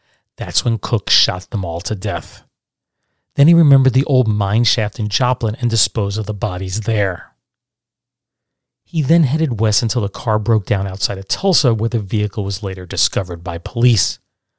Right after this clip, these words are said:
Cook hitchhiked back to Blythe, California, arriving on January fourth. As we know, two days later, Deputy Sheriff Waldrop arrived at his door and Billy kidnapped him, ultimately abandoning Waldrop in the desert.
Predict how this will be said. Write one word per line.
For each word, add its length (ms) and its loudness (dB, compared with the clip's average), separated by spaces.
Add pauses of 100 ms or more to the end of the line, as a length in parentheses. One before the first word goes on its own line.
(280)
Cook 200 -4
hitchhiked 440 -2
back 220 -8
to 100 -8
Blythe, 360 -10
California, 680 2
arriving 600 0
on 160 -2
January 560 -6
fourth. 760 0 (2000)
As 180 0
we 100 2
know, 160 6
two 240 2
days 240 2
later, 280 2
Deputy 360 -4
Sheriff 280 -4
Waldrop 420 -2
arrived 400 -4
at 80 -4
his 160 -4
door 260 2
and 220 0
Billy 240 0
kidnapped 680 -4
him, 160 -6 (420)
ultimately 460 0
abandoning 520 -2
Waldrop 440 -8
in 100 -8
the 100 -12
desert. 460 -2